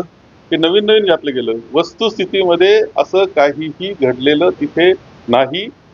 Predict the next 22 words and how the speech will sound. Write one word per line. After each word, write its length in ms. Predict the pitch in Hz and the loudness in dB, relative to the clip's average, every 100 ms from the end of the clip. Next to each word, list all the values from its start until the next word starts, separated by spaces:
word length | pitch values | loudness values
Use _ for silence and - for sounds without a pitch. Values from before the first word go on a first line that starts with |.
| - | 0
एक 280 | 170 240 220 | 2 2 0
युवक 280 | 214 220 220 | 0 2 4
उभा 180 | 214 214 | 4 4
राहिला 260 | 208 208 | 2 2
आणि 160 | 202 208 | 0 0
तो 360 | 202 196 - 180 | -2 -2 0 -2
असं 160 | 180 | 0
म्हटला 680 | 156 139 143 135 131 156 190 247 _ _ _ _ _ | 0 0 2 4 6 4 2 -4 _ _ _ _ _
की 80 | 170 | -2
"महाराज 440 | 165 165 170 190 | 2 4 4 4
अभंगावर 600 | 151 147 151 156 156 180 196 | 4 2 0 2 2 4 2
आपण 340 | 156 160 151 120 | 2 -2 -6 -2
बोललं 280 | 135 131 127 | -2 0 0
पाहिजे", 540 | 127 117 107 139 185 202 - - | 2 0 -2 -2 0 -2 -10 -2
एवढं 280 | 156 170 208 | 0 2 4
झालं. 260 | 220 220 123 _ _ _ _ _ _ _ _ _ | 2 2 -2 _ _ _ _ _ _ _ _ _
आता 220 | - 202 | 0 2
त्याला, 520 | 208 - 170 175 208 214 | 0 -2 2 4 4 2
त्याच्यावर 640 | - 185 175 208 220 226 | -2 -6 0 2 4 2
ते 200 | 214 214 214 - | 2 2 2 0
बाकी 300 | 185 185 214 | -2 0 -4
बघ, 180 | 190 | 0